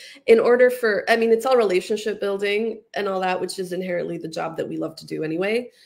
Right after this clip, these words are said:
but we still have to do marketing and we still have to do those things if we want to be visible and known, especially in a really saturated market. So how do we do that?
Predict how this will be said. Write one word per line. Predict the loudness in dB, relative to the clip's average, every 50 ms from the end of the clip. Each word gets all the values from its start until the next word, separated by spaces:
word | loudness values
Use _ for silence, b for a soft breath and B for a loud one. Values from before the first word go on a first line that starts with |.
| b b b b b
but | -2 0 2 4 4 2 2 0 -2 -6
we | -6 -6
still | 2 4 4 4 4
have | 2 -2 -4 -4
to | -6
do | -4 -2
marketing | -2 -2 -4 -4 -6 -10 -10 -12 -10 -6
and | -2 0
we | 0
still | 2 4 4 4 4 4
have | 0 -6 -8 -8
to | -8
do | -4 -2 0 0 -2 -2 -6 -10 -4
those | -2 0 0 0 0
things | 0 0 0 0 0 -4 -8 -8
if | -10 -8 -6
we | -6 -6
want | -4 -6 -6 -8 -8
to | -8 -8 -8 -8 -8 -12 _
be | -12 -12 -10
visible | -10 -10 -10 -10 -8 -6 -6 -6
and | -4 -4
known, | -4 -4 -4 -4
especially | -6 -6 -6 -6 -6 -6 -6 -6 -6
in | -6 -4
a | -4
really | -4 -6 -6 -6
saturated | -8 -10 -10 -10 -10 -10 -10 -8 -8 -6 -2
market. | -2 -2 -2 -2 -4 -6 -6 B B B B B B B B
So | -12 -2 2 4 6 6 6
how | 4 2 2
do | 2 0
we | -2 -2
do | -2 0
that? | 0 0 0 -2 -4